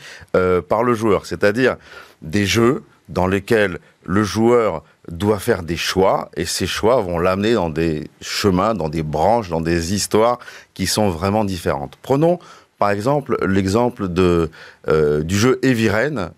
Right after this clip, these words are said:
euh, qui a été développé par le studio Quantic Dream, euh, qui sort en deux mille dix sur P S trois. Une aventure policière dans laquelle vous allez tour à tour incarner quatre personnages qui vont tenter,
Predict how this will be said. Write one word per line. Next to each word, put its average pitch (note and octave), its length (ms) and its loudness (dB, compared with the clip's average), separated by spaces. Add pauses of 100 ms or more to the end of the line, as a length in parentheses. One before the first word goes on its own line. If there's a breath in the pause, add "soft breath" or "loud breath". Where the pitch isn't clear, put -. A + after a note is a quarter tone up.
euh, D#2 140 -2
qui D2+ 120 -6
a - 20 -2
été D#2 220 -6
développé D2 460 -4
par D2 240 -4
le C#2+ 180 -6
studio D2+ 460 -6
Quantic E2+ 380 -2
Dream, D3 280 2 (540 loud breath)
euh, D#2+ 480 2
qui F#2+ 160 -8
sort G#2+ 160 2
en F#2+ 80 -2
deux G#2 120 0
mille A2 200 0
dix A#2 100 -4
sur F#2+ 240 -2
P G2+ 140 0
S F2 180 0
trois. C#2+ 300 -2
Une D#2 100 -2
aventure F2+ 400 -4
policière A2+ 460 0
dans G2 120 0
laquelle F2+ 280 -2
vous E2 200 -6
allez E2 160 0
tour F#2 240 -2
à F#2 60 0
tour F#2+ 340 -2 (380 loud breath)
incarner F2+ 480 -2
quatre - 300 -4
personnages A2+ 760 -2
qui F#2 140 -6
vont A2+ 260 0
tenter, A2+ 540 0